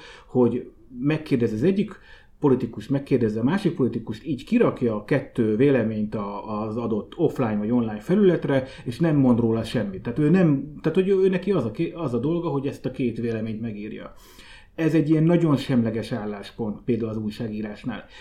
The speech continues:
Ennél tovább lépett rengeteg média az elmúlt évtizedekben, és azt mondja, hogy oké, le-, lehozza a két politikus, de ő egyébként, mint, mint független újságíró, oda rakja, hogy mi a tény, vagy szerinte mi a tény.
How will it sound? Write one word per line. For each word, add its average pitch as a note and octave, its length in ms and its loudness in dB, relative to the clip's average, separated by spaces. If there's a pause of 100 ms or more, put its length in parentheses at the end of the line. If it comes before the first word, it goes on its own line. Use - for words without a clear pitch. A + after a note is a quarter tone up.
(160)
Ennél D#3+ 460 0
tovább F3 320 0
lépett C3 420 0
rengeteg C3 520 0
média A#2+ 340 0
az A2 100 -4
elmúlt A#2 380 -4
évtizedekben, D#3 880 -4 (260)
és - 80 -8
azt F#3 220 -2
mondja, A#2+ 320 0
hogy D#3 240 2 (260)
oké, D3 480 4
le-, A#2+ 280 0
lehozza C3+ 720 0
a A2 60 -2
két A2+ 260 -4
politikus, B2 500 -4
de C#3 140 2
ő D3+ 120 2
egyébként, D3+ 380 2
mint, C#3+ 280 0
mint C3+ 220 2
független C#3+ 520 0
újságíró, F3 680 0
oda D3 220 2
rakja, B2 360 0
hogy D3+ 340 -4
mi D#3 160 2
a D#3 140 -2
tény, C#3 400 2
vagy B2 160 -2
szerinte C#3+ 420 0
mi B2 140 6
a G#2+ 140 -4
tény. G#2 300 -8